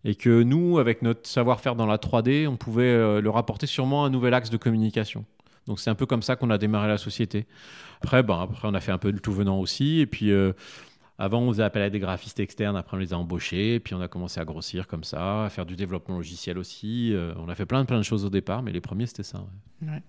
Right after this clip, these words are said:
Speaker 2: Est-ce que t'as en tête des échecs ?
Speaker 1: Alors, on a eu des échecs sur, en fait, euh, principalement des projets qu'on a amenés par nous-mêmes.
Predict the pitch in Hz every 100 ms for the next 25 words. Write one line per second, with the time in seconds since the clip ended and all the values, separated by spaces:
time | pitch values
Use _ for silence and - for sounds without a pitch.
0 | - - - 151 165 135 135 175 143 143
1 | 135 139 151 - 175 233 - - - -
2 | - - - - 131 143 165 196 151 113
3 | 135 - 180 - 131 117 - 165 - 113
4 | 107 104 101 101 - 139 139 139 131 165
5 | 123 - 123 117 147 131 104 101 107 147
6 | 120 107 120 120 120 110